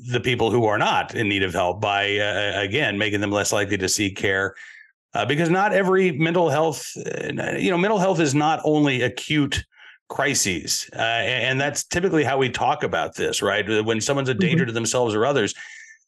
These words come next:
Speaker 1: there are a lot of folks who, you know, could use just some therapy. They could use somebody to talk to. They, they need to work things out, but they're not,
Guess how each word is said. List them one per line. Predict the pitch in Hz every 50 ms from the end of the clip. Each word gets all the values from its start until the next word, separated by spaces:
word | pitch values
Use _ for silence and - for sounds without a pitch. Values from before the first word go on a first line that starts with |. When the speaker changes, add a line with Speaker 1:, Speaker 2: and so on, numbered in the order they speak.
| _
Speaker 1:
there | - 151 160 156 147 -
are | 143 147 139 139 135
a | 127 123
lot | 117 120 135 160
of | 165 143 -
folks | 165 170 175 165 - - -
who, | - 151 143 135 131 127 131 127
you | - 151 143
know, | 127 120 120 120 117 110 - _ -
could | - 131 117 101
use | 104 123 147 147 147 143 - -
just | - - 131 127 - - _ -
some | - 143 135 120
therapy. | - 135 160 175 147 123 104 87
They | 85 90 95
could | - 104 92
use | 104 123 123 -
somebody | - 127 131 131
to | 127 127
talk | 123 - 120 123 131 127 -
to. | - 90 80
They, | 76 85 87 90 87
they | 92 101 101
need | 110 113
to | 107 101
work | 110 127 139 135 -
things | - 120 110 101 87
out, | 107 139 160 151 135 -
but | 120 107
they're | 123 127
not, | 127 143 147 151 143 - -